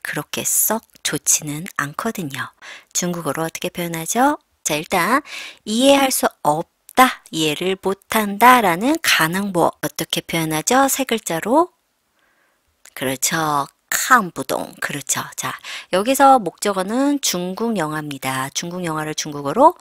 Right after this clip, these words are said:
중국어电影이라고 하죠. 중국어电影. 이번에는 목적어를, 네, 이렇게 뒤에 넣을 거예요.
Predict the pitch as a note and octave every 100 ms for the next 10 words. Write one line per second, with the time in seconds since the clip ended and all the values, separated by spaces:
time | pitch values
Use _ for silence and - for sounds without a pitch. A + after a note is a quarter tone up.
0 | - _ _ - A#3 A3 - D3 - F3
1 | C#3+ C3 D3+ C#3+ D3+ D#3+ C#3 D3 F3+ E3+
2 | B3+ C4 - C4 F3+ C3+ F#3 A#3 A#3+ A3+
3 | D#3 - F#3+ F#3+ C#4 E4 _ _ - D3+
4 | D3 - F3 - D#3+ - G#3+ A#3 A#3 G#3+
5 | - D#3 E3+ F3 D#3+ D3+ D3 E3+ A#3+